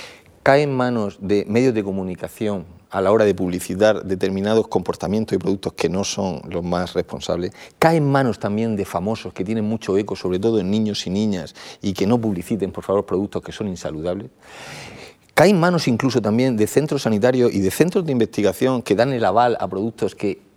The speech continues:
deberían pensárselo antes, pero al final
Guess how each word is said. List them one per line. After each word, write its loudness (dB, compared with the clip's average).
deberían -4
pensárselo -6
antes, -10
pero 2
al -2
final -4